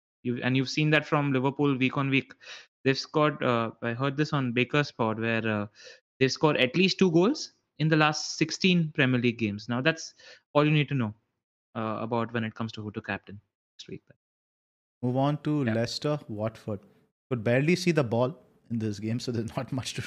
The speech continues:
Speaker 2: read out from the game. But I think what we need to talk about, rather than the points gained already from Vardy, is Rodgers' comment yesterday. I don't have the exact comment, but he indicated that to, uh,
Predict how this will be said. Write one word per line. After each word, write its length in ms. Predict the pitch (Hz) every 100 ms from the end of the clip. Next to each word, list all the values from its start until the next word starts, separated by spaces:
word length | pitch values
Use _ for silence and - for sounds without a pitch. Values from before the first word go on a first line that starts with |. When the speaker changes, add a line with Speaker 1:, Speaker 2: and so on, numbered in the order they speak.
| -
Speaker 2:
read 260 | 120 131 - - - -
out 160 | 131 120
from 140 | 135
the 80 | 123
game. 180 | 120 151
But 160 | 143
I 80 | 135
think 320 | 127 180 196 160
what 160 | 147
we 60 | 156
need 180 | 143 151
to 60 |
talk 320 | 165 135 135 160
about, 300 | 147 147 131
rather 180 | 120 139
than 120 | 139
the 80 | 139
points 440 | - 120 135 -
gained 320 | - 120 143
already 320 | 147 123 120 131
from 220 | 139 120
Vardy, 300 | 107 110 139 139
is 100 | 110
Rodgers' 400 | 113 113 139 -
comment 420 | 120 123 127 98 - _ _ _ _ _ _ _ _ _ -
yesterday. 420 | 123 - 120 98 - _ _ _ _ -
I 160 | 117 131
don't 200 | 160 165
have 180 | 160
the 80 | 151
exact 380 | 143 117 131 147
comment, 360 | 131 120 147 147
but 160 | 143
he 140 | 156 135
indicated 580 | 135 147 160 156 180 160
that 200 | 156 -
to, 140 | 143
uh, 120 | 131